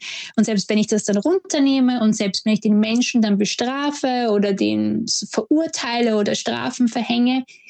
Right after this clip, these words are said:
dieses, „Ah, ich weiß nicht mehr, ich hab das doch von Hillary Clinton damals gehört, die hatte doch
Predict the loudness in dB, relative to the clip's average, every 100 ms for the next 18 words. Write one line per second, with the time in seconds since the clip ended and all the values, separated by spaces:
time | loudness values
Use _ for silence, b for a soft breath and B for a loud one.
0 | B B B B 0 0 0 -2 -8 -8
1 | _ b -8 -2 0 0 0 0 0 0
2 | 0 0 -2 0 0 0 0 -2 -2 -2
3 | -2 -2 -2 0 2 2 2 0 0 0
4 | 2 2 0 0 0 0 0 -2 0 -2
5 | -2 -4 -6 -12 -2 -2 -2 -2 0 0
6 | -4